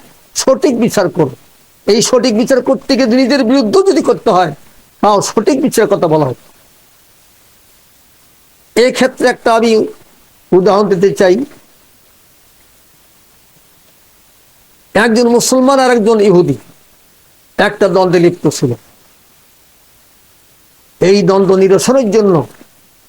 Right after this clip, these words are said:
উভয়ে চলে গেল রাসূল করিম সাল্লাল্লাহু আলাইহি সাল্লামের কাছে। দুজনেই উপস্থাপন করলো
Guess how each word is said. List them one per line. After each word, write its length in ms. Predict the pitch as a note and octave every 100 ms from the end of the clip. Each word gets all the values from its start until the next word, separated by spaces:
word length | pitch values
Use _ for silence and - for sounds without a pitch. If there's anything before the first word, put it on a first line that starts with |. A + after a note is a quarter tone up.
| _ _ _ _ _ _ _ -
উভয়ে 560 | E3+ E3 F#3+ F#3 F3 B3+ - _ _ _ _ _ _ _ _ _ _ _ _ -
চলে 240 | F3 F3
গেল 140 | E3 E3+ D3+ A3 - _ _ _ _ _ _ _ _ _ _ _ _ _ _ _ _ _ _ _ _ _
রাসূল 380 | - G3 G3 F#3
করিম 400 | F3+ F#3+ G#3+ G3
সাল্লাল্লাহু 300 | - - F3+
আলাইহি 260 | E3 D#3+ -
সাল্লামের 400 | D#3+ D3+ D3 C3+
কাছে। 280 | E3 C#3+ - _ _ _ _ _ _ _ _ _ _ _ _ _ _ _ -
দুজনেই 460 | C#3+ C#3 D3+ F3 F3
উপস্থাপন 520 | E3+ G3+ - E3 E3
করলো 400 | C#3+ E3 D#3 C3+